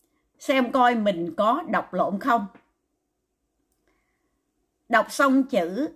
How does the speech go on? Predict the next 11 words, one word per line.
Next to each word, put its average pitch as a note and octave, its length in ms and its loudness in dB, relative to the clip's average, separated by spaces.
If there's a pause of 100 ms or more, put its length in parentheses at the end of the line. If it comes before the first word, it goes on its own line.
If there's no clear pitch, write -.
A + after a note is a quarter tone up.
(140)
"em C4 380 0
yêu" C4+ 440 2 (1080)
thì G3 240 0
là D#3 440 -4 (680)
"Anh A#3+ 300 0
sắp F4 280 0
về F#3 280 2
rồi. E3 460 -6 (840)
Em A3 380 2
có B3 140 0
thể B3 520 -4